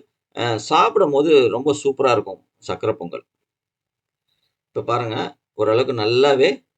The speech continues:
மிக்ஸ் பண்ணிட்டோம். இப்ப வந்து நான் நூறு எம் எல் நெய் எடுத்திருக்கேன் இந்த சக்கரை பொங்கலுக்கு. அதுல ஐம்பது எம் எல் நெய்யை இந்த பொங்கல்ல இப்ப சேர்த்துக்கலாம்,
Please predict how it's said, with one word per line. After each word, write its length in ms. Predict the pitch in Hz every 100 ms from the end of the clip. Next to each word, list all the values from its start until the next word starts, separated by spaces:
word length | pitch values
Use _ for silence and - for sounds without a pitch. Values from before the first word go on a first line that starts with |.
| _ -
மிக்ஸ் 280 | 107 - 143
பண்ணிட்டோம். 440 | 117 98 107 175 - _ _ _ _ _ -
இப்ப 180 | 117 123
வந்து 160 | 127 196 180
நான் 160 | 123 120
நூறு 320 | 190 254 254 165 127
எம் 120 | 143
எல் 120 | 151 120 - 110
நெய் 220 | 131 165 135
எடுத்திருக்கேன் 380 | 107 - 101 90
இந்த 80 | -
சக்கரை 240 | 92 113 113
பொங்கலுக்கு. 360 | 92 85 85 92 90
அதுல 240 | 113 135 131 107
ஐம்பது 440 | 175 - 233 180 127
எம் 120 | 113 127
எல் 120 | 113
நெய்யை 260 | 101 107 185 _ _ _ _ _
இந்த 260 | 107 110 123 -
பொங்கல்ல 420 | 113 110 113 107 117
இப்ப 120 | - -
சேர்த்துக்கலாம், 440 | 95 92 76 -